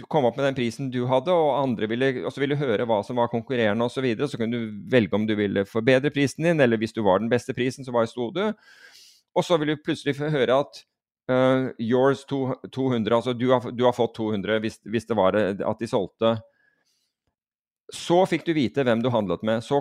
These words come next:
kom navnet til den du handlet med. Og det var klart at det var noen navn. J P Morgan var en av dem. Dette var før de, J P Morgan Chase slo, slo seg sammen, men da J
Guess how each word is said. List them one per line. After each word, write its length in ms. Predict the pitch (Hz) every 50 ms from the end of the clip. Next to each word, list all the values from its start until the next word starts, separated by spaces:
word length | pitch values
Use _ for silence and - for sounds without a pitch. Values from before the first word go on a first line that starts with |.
| -
kom 160 | - 127 127 120
navnet 480 | 104 85 82 90 107 113 117 117 113 - -
til 160 | 131 120 113
den 120 | 104 107
du 40 | 120
handlet 320 | 127 123 110 92 90 - -
med. 240 | 107 113 110 117 117 - _ _ _ _ _ -
Og 120 | - 131 127
det 120 | 160 170
var 80 | 170 -
klart 240 | 139 123 120 131
at 80 | 139 131
det 120 | 147 131
var 120 | 127 143 151
noen 480 | 156 165 170 156 117 113 127 147 143
navn. 360 | 147 165 196 226 233 226 180 139 - _ _ _ _ _ _ - 110 101
J 140 | 131 127 131
P 140 | 131 156 151
Morgan 380 | 139 123 110 110 139 180 180 156
var 160 | 143 135 120
en 120 | 107 110 120
av 20 |
dem. 120 | 131 135 135 120
Dette 160 | 135 131 -
var 140 | 151 143 -
før 160 | - 135 117
de, 100 | 110 117 123 117 117 120 107
J 140 | 117 110 104
P 80 | - 123 117
Morgan 260 | 104 101 104 120 120
Chase 300 | - - 104 110 110 -
slo, 160 | - 110 113
slo 240 | 107 - - - 113 107 107
seg 80 | 117 113 -
sammen, 320 | 113 107 113 123 131 131
men 80 | 127 117
da 60 | 117 117
J 140 | 95 110